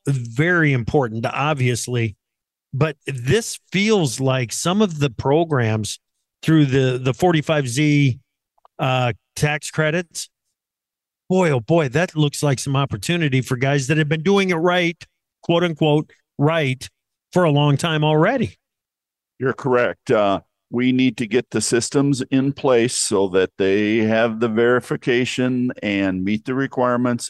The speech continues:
Speaker 2: and then we need to have the financial
Speaker 1: Yeah.
Speaker 2: rewards come down to the, to the farm gate. We don't need the middleman taking all of these tax credit dollars. Some of them have to flow down to incentivize our farmers, uh, and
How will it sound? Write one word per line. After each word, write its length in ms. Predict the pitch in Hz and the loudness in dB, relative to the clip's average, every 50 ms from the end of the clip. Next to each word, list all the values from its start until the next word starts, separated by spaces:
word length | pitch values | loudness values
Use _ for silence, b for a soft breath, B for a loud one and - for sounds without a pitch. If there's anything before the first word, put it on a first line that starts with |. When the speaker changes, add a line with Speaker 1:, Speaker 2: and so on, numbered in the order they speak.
| - - | -10 -6
Speaker 2:
and 440 | 87 95 101 104 104 107 104 98 98 | -4 -4 -2 0 0 0 -2 0 0
then 340 | 104 110 113 117 117 113 | 0 0 0 0 0 0
we 160 | 107 110 113 110 | 0 0 0 0
need 280 | 104 107 113 113 - | 2 0 0 0 -2
to 100 | 113 101 | -2 -2
have 320 | 104 110 110 117 113 110 - b b b b b _ _ _ _ | 0 2 2 2 0 -2 -6 b b b b b _ _ _ _
the 200 | 98 95 92 87 | -4 -4 -4 -4
financial 640 | - - 107 98 98 101 110 117 117 98 92 131 127 | -2 -4 -4 -2 -2 0 -2 -2 -2 -2 -2 -2 0
Speaker 1:
Yeah. 80 | 127 | 2
Speaker 2:
rewards 600 | 135 135 131 120 127 120 110 104 104 107 - - | 2 2 2 2 2 2 4 4 2 0 -2 -8
come 380 | - - - 117 110 117 123 120 | -12 -4 -2 0 2 2 2 2
down 320 | 117 113 113 117 120 120 | 2 2 4 2 2 2
to 100 | 113 113 | 2 2
the, 140 | 107 117 110 - - _ _ _ _ | 2 2 0 -2 -8 _ _ _ _
to 140 | - 135 113 | -2 0 0
the 100 | 107 104 | 0 0
farm 340 | - - 135 131 127 110 98 | 0 2 0 2 2 0 -2
gate. 280 | 85 85 80 78 78 - | -2 -2 -4 -4 -4 -6
We 200 | - 95 98 107 | -8 -4 -4 -2
don't 320 | 107 113 110 113 117 104 107 | 0 0 0 0 -2 -2 0
need 240 | 113 120 123 120 110 | 0 0 0 -2 -2
the 60 | 110 | 0
middleman 580 | 117 143 143 135 120 110 101 101 107 107 107 | 2 2 2 4 2 2 2 2 0 0 -2
taking 500 | 104 - 110 101 - - 113 110 107 104 b b b b _ _ - | 0 -2 -2 -2 -2 -4 -2 -2 -2 -4 b b b b _ _ -2
all 220 | - 104 107 110 | 0 0 0 0
of 100 | 101 92 | 0 0
these 220 | 107 113 107 - - | -2 -2 -2 -2 -2
tax 280 | 127 110 107 107 - - | 0 0 0 -2 -6 -6
credit 280 | - 123 107 101 - - | -2 -2 0 0 -2 0
dollars. 580 | - 107 101 101 104 110 110 107 - - - - _ | 0 2 2 2 2 2 0 -2 -2 -6 -12 -14 _
Some 280 | - - 139 117 117 | -10 -6 -2 0 0
of 100 | 117 104 | 0 0
them 200 | 95 107 107 104 | 0 0 0 2
have 260 | 107 104 104 107 104 - | 2 2 0 -2 -2 -4
to 80 | 98 | -10
flow 300 | - - 120 113 117 120 | -8 -4 -2 0 0 2
down 320 | 107 107 110 117 120 127 113 | 2 2 2 2 0 -2 -2
to 100 | - 104 | -2 -2
incentivize 840 | 87 87 87 85 - - - 123 127 135 - 135 139 139 135 127 139 | -2 -2 -2 -4 -6 -4 0 0 0 2 2 2 2 2 2 0 0
our 80 | 127 127 | 0 0
farmers, 520 | - - 135 135 135 143 143 147 - - b b b b b b b _ _ | 0 -2 -2 0 0 0 0 -2 -2 -6 b b b b b b b _ _
uh, 300 | 110 104 98 95 92 - _ _ _ _ _ _ _ _ _ _ _ _ - | -4 -2 0 0 -2 -2 _ _ _ _ _ _ _ _ _ _ _ _ -4
and 380 | 113 120 123 131 139 147 - | -2 0 0 0 0 0 -4